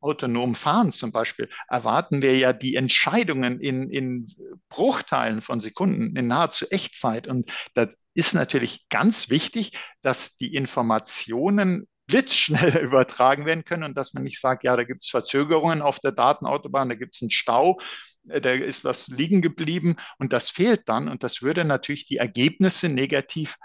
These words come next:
beeinflussen. Und Herr Felsberg, wenn ich noch mal Sie dazu fragen darf, wir sprechen eben über die Anforderungen an, äh, Netzwerke, wenn man's im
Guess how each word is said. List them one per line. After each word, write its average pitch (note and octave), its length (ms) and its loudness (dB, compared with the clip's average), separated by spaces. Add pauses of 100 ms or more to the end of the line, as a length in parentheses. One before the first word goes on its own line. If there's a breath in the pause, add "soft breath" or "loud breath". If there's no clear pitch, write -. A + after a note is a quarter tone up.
beeinflussen. B2+ 800 0 (520 loud breath)
Und D3+ 360 2
Herr C#3 160 0
Felsberg, D3 640 2 (220 loud breath)
wenn C3 160 0
ich - 160 -8
noch D3 200 0
mal C3 320 0
Sie C#3+ 560 -8
dazu A#2+ 300 0
fragen F#3+ 400 2
darf, A2+ 200 2
wir A#2 60 -4
sprechen F#3+ 640 0
eben B2+ 460 -6
über B2+ 360 2
die G#2 420 -4 (240 loud breath)
Anforderungen C#3+ 1040 2
an, A2 460 -2
äh, A#2 300 -6
Netzwerke, D3 1040 0
wenn C3 120 2
man's C3+ 260 0
im B2+ 140 -6